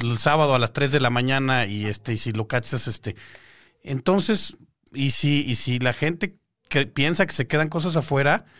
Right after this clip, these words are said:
pues, este, ahí están ya las oportunidades pa' producir, pónganle, pónganse a hacer la chamba y a buscarle y a, y a hacer el suyo,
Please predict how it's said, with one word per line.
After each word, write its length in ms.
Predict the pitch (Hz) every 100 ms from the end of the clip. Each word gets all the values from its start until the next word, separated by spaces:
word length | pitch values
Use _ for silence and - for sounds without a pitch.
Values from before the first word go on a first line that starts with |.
| - _ _
pues, 280 | 127 123 131
este, 480 | 110 - 127 123
ahí 120 | 123 156
están 440 | 156 190 277 311
ya 140 | 185
las 160 | 208 208
oportunidades 560 | 180 156 139 131 180 -
pa' 140 | 156
producir, 720 | 131 120 113 - 180 233 285
pónganle, 680 | 175 165 180 190 175 151 123 - - - -
pónganse 340 | - 143 165 156
a 20 |
hacer 160 | - 156
la 120 | 156
chamba 420 | - 151 180 180
y 60 | 151
a 60 |
buscarle 680 | 123 110 - 139 165 170 185
y 140 | 160
a, 160 | 127 117
y 100 | 110
a 60 | 113
hacer 200 | - 160
el 80 |
suyo, 540 | 156 214 294 370 240